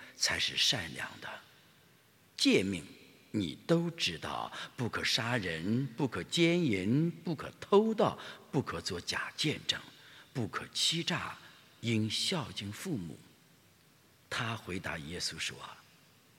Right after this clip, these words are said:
：“老师，这一切我从小就都遵守了。”耶稣定睛看他，就喜爱他，对他说：“你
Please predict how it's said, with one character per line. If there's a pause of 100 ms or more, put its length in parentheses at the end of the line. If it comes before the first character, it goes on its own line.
：“老
师， (340)
这
一
切 (160)
我
从
小 (480)
就 (220)
都 (180)
遵
守 (140)
了。” (1300)
耶
稣
定
睛
看
他， (800)
就 (140)
喜
爱
他， (680)
对
他
说 (1040)
：“你